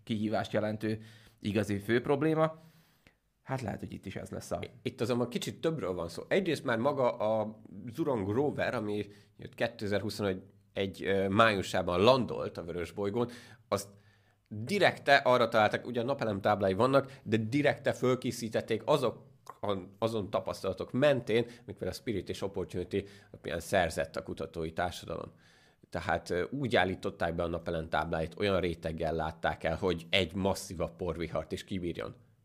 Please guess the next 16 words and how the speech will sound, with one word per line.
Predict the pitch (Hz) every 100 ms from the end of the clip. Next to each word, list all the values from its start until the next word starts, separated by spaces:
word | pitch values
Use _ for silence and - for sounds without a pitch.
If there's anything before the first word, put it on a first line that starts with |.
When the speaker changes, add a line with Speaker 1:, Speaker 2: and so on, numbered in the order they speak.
| _ _ -
Speaker 2:
És | -
úgy | -
tűnik, | - 147
nem | 90 82
bírja | 71 65
ki. | 65 - - - - - _ _ _ _ _ -
Már | 120 120 104
hogyha | 101 95 104
porokozza | 107 85 - 82 101
a |
problémát. | 131 117 101 95 -
Mert | 151 226 208 -
hogy | 143 175 - - _ _ _ _ _ -
ha | - 127 127 120 - - _ _
ott | 110 147
lent | 156 143